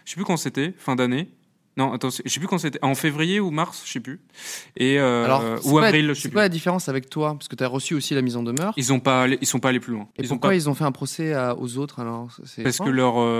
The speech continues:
Speaker 1: euh, leur,
Speaker 2: Ah, leur
Speaker 1: euh,
Speaker 2: contenu était beaucoup
Speaker 1: leur
Speaker 2: plus
Speaker 1: propos était, en fait, moi, je, euh, comme j'explique dans ma vidéo, je dis, euh,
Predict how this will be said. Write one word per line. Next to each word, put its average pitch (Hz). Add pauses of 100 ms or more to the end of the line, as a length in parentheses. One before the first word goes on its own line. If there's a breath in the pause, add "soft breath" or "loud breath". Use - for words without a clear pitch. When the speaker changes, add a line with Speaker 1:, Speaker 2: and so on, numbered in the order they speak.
(140)
Speaker 1:
euh, 110
leur, 110
Speaker 2:
Ah, 143
leur 143
Speaker 1:
euh, 104
Speaker 2:
contenu 151
était 143
beaucoup 131
Speaker 1:
leur 131
Speaker 2:
plus 151
Speaker 1:
propos 151
était, 139
en 127
fait, 165
moi, 131
je, 131 (400)
euh, 110
comme 127
j'explique 135
dans 127
ma 120
vidéo, 120
je 135
dis, 120
euh, 113